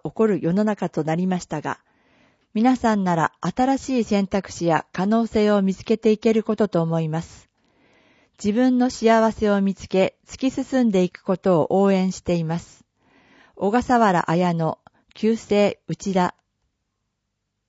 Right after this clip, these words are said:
第三中学校。新成人の皆さん、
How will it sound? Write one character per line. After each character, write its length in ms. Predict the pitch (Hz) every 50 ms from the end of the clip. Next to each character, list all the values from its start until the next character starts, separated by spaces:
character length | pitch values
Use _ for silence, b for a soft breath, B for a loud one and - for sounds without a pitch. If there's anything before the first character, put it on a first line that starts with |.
| _ _ _ _ _ _ _ _ _ _ _ _ _
第 200 | - 208 233 262
三 280 | 247 - 254 254 262 247
中 280 | - - 254 254 240 233
学 240 | 233 233 226 _
校。 400 | - - 160 151 139 127 - - _ _ _ _ _ _ _ _ _ _ _ _ _ _ _ _ _ _ _ _ _ _ _ _
新 280 | - - 254 285 277
成 240 | 262 - 269 269 262
人 240 | 220 226 202 190 180
の 120 | 175 170
皆 240 | 170 180 190 208 196
さ 200 | - - 175 165
ん、 160 | 151 139 -